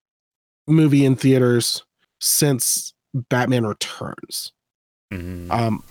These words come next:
Speaker 1: I saw Batman Returns when I was, like, a, a wee little lad. Um,
Speaker 2: <laughs>
Speaker 1: the only one I missed was Batman Begins.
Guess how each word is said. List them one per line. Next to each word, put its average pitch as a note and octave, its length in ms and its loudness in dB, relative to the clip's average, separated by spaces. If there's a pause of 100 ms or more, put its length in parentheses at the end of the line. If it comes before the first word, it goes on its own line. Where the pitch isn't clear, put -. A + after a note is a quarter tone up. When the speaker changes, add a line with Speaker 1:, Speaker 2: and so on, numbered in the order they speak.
Speaker 1:
I D#3 60 0
saw F3 120 0
Batman C3+ 360 2
Returns A#2+ 340 0
when A2 80 -2
I G#2+ 80 0
was, G#2 180 -4
like, G2+ 280 -10 (1500)
a, - 120 -8 (140)
a A2+ 100 -2
wee A2 360 -2
little D#2 400 -10 (120)
lad. - 380 -10 (520)
Um, A2 380 -2 (280)
Speaker 2:
<laughs> - 280 -20
Speaker 1:
the C#3+ 120 2
only G3 240 4
one A3 160 4
I F#3+ 80 4
missed E3+ 240 4
was C#3+ 80 4
Batman A2+ 340 -2
Begins. G1+ 580 -10